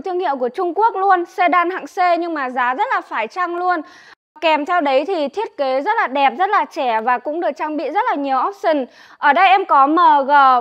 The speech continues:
năm một chấm năm Luxury đời hai hai, lăn bánh ba vạn ki-lô-mét với mức giá là bốn trăm bảy mươi triệu đồng, là chiếc màu vàng mà em Huyền đang đứng cạnh đây. Còn phía lên trên này đi các bác ơi, tại vì ở kia hơi chặt không đi được.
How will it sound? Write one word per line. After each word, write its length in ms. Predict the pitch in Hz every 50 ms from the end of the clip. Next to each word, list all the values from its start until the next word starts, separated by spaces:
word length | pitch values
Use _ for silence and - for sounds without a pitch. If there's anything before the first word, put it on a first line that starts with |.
| 233 -
năm 400 | 277 330 359 381 381 370 349 320
một 200 | 302 294 269 277
chấm 220 | - 269 247 262 302
năm 180 | 349 359 349
Luxury 640 | 370 440 466 - - - 403 359 330 359 359 349 311
đời 220 | 262 285 262 262
hai 220 | 294 320 330 349
hai, 320 | 349 349 370 359 370 339 311 - - - _ _
lăn 180 | 320 330 339 330
bánh 240 | 294 262 254 277 285
ba 200 | 330 320 320 320
vạn 260 | 285 339 285 262 269
ki-lô-mét 440 | 269 339 330 320 311 330 370 403 - 403
với 140 | 302 262 254
mức 160 | 277 320 359
giá 240 | 302 302 262 240 254
là 140 | 311 320 269
bốn 220 | 240 247 233 247
trăm 240 | - 392 339 294 247
bảy 160 | 262 233 214
mươi 140 | 226 262 320
triệu 160 | - 285 -
đồng, 300 | 262 269 262 254 240 233
là 100 | 240 262
chiếc 180 | 269 370 359 381
màu 160 | 349 294 254
vàng 280 | 226 262 254 240 233
mà 80 | 233 240
em 80 | 247 339
Huyền 200 | 339 277 254 247
đang 180 | 262 269 277
đứng 160 | 247 240 240
cạnh 260 | 233 - 320 - - 277
đây. 180 | 330 330 320 320 - _ _ _ _ _ _
Còn 140 | _ 311 302
phía 160 | 262 320 285
lên 180 | 311 359 381 370
trên 200 | - 440 370 370
này 180 | 349 311 285
đi 100 | 277 311
các 120 | 302 339 349
bác 180 | - 403 403
ơi, 160 | 415 370 349 - -
tại 140 | 311 - 277
vì 100 | 277 254
ở 140 | 226 226
kia 180 | 226 - 330 339
hơi 220 | 359 392 403 415 370 -
chặt 240 | 370 320 247 -
không 200 | - 370 392 370
đi 180 | 339 349 339 339
được. 220 | 269 285 285 277